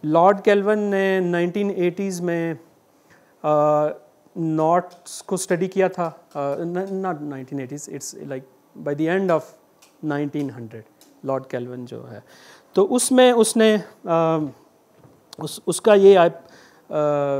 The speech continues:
उसकी शुरू में थ्योरी ये थी कि जो एटम्स हैं ये basically कुछ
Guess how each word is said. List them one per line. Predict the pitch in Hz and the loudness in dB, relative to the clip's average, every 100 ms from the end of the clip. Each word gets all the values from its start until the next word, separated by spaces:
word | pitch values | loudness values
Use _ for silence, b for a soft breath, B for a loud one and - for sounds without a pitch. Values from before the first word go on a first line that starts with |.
| 135 | -6
उसकी | 151 - 165 - _ | -12 -10 -12 -12 _
शुरू | - 175 | -6 -4
में | 196 | -4
थ्योरी | - 185 185 | -2 -2 0
ये | 180 180 | -2 -2
थी | 180 | -4
कि | 175 170 160 b b b b _ | -2 -4 -6 b b b b _
जो | 147 175 185 | -2 0 0
एटम्स | 175 - 214 196 175 | -2 0 0 0 -2
हैं | 185 185 185 180 | -2 -2 -4 -8
ये | 165 165 180 185 147 | -8 0 2 2 -2
basically | 156 - 180 180 180 | -6 -6 -6 -2 -2
कुछ | 175 175 - - - | -4 -8 -8 -10 -12